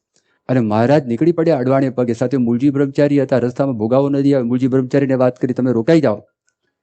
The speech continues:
જ્યારે તરાપો આવે ત્યારે તમે આવજો." શ્રીજી મહારાજ એ નદી ઉપર ચાલી સામે કિનારે નીકળી ગયા. મહારાજ ત્યાં આગળ પહોંચી ગયા, ડેલી સામેથી ખખડાવી,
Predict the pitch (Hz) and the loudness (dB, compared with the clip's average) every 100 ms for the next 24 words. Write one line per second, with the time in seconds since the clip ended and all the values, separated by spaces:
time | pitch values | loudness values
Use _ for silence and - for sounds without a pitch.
0 | _ _ 127 123 - 123 123 131 127 123 | _ _ 0 0 0 0 0 0 -2 -2
1 | 120 123 123 120 143 139 - 117 131 123 | -2 -2 -2 -2 0 -4 -4 -2 0 0
2 | 117 120 135 151 - - 131 110 117 127 | 0 2 2 0 -4 -6 -4 -2 0 0
3 | 127 123 123 123 113 - 123 160 120 - | -2 -2 -2 -2 -2 0 2 2 0 -6
4 | _ _ _ - 123 123 131 131 127 131 | _ _ _ -4 -2 0 -2 -2 0 0
5 | 110 110 139 143 143 151 156 135 113 120 | -2 -2 0 2 2 2 -2 -2 -2 0
6 | 127 - 127 123 127 120 110 113 135 135 | -2 0 -2 0 -4 -4 -4 -2 0 2
7 | 147 147 117 120 131 127 127 123 120 110 | 2 0 0 -2 -2 -2 -4 -4 -4 -4
8 | 104 120 139 160 165 170 | 0 2 4 2 0 -4